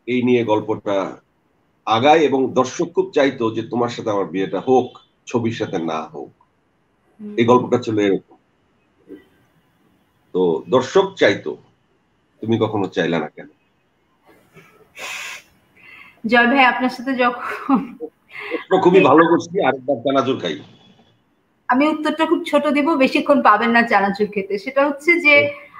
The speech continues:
Speaker 2: আপনাকে আসলে আমি সবসময়ই আমার খুব কাছের একজন বন্ধু হিসেবে দেখেছি। আপনার সাথে আমার ওই সম্পর্ক ছিল না যে আমি অন্য কিছু চাইবো।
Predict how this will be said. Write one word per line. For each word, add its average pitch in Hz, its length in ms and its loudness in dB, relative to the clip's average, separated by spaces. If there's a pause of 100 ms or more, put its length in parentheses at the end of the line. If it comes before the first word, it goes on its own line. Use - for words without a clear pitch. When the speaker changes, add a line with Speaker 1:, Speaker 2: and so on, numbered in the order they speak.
Speaker 2:
আপনাকে 311 520 2
আসলে 302 340 4
আমি 277 480 0
সবসময়ই 285 720 -2
আমার 262 240 2
খুব - 280 -8 (120)
কাছের 220 360 0
একজন 262 280 -2
বন্ধু 208 300 2
হিসেবে 247 320 0
দেখেছি। 185 460 -8 (440)
আপনার 254 280 0
সাথে 330 220 -4
আমার 277 160 2
ওই 240 100 0
সম্পর্ক 277 580 -2
ছিল 277 320 4
না 240 340 -2 (220)
যে 220 160 0
আমি 233 260 4
অন্য 233 240 0
কিছু 226 260 -6
চাইবো। 151 400 -8